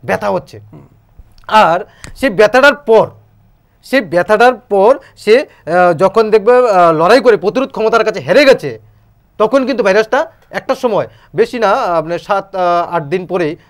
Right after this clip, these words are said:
Speaker 1: মোটামুটি একটা সুস্থতার লক্ষণ
Speaker 2: হুম।
Speaker 1: আস-, ধীরে ধীরে হয়ে যায়। এই সময়টা,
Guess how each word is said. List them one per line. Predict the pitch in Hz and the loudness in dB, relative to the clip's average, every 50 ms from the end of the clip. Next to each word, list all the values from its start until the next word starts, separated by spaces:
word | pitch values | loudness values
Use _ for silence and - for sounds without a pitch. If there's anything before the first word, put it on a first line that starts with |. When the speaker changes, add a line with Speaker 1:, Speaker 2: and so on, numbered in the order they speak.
| _ - | _ -10
Speaker 1:
মোটামুটি | 165 202 214 240 240 226 220 196 | -6 -4 -2 0 0 0 -2 -2
একটা | 202 196 202 | -4 -4 -6
সুস্থতার | 156 - 180 - 180 151 - 180 | -10 -10 -14 -14 -10 -6 -4 -2
লক্ষণ | 160 156 - 202 254 311 339 _ - | -2 -2 -2 -2 -4 -4 -6 _ -18
Speaker 2:
হুম। | 160 147 123 | -18 -16 -12
Speaker 1:
আস-, | 135 151 127 143 135 | -12 -12 -12 -12 -10
ধীরে | 151 165 170 | -10 -8 -6
ধীরে | 160 208 294 320 - _ _ - | -4 -4 -4 -4 -6 _ _ -6
হয়ে | 160 165 156 | -4 -4 -4
যায়। | 135 131 113 - _ _ - | -6 -8 -14 -18 _ _ -10
এই | - 285 302 | -8 -6 -6
সময়টা, | - - 214 220 202 190 - - 104 | -6 -6 -8 -6 -6 -6 -8 -8 -12